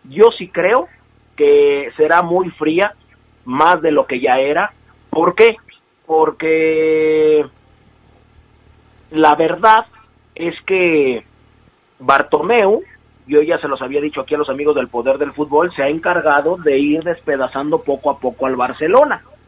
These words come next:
La verdad, con los, con las decisiones que ha tomado, con las mayores goleadas que han llegado de, de, de la mano de su mandato, con muchas cosas.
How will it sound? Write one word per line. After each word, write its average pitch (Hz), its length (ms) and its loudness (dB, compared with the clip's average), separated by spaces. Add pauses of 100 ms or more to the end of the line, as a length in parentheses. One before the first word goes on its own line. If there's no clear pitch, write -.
(760)
La 139 240 2
verdad, 151 360 0 (280)
con 143 280 -4
los, 143 200 0 (580)
con 147 220 -2
las 147 120 2
decisiones 151 480 -4
que 160 100 0
ha 147 60 -6
tomado, 262 600 2 (280)
con 151 200 -6
las 151 140 -2
mayores 151 420 0
goleadas 156 500 0
que 156 100 -8
han 156 120 -6
llegado 143 480 -2
de, 120 760 -6 (140)
de, 110 340 -10
de 123 140 -2
la 123 140 2
mano 147 340 -2
de 120 120 -6
su 127 140 -8
mandato, 208 800 0 (320)
con 151 200 0
muchas 190 380 -2
cosas. 127 360 -4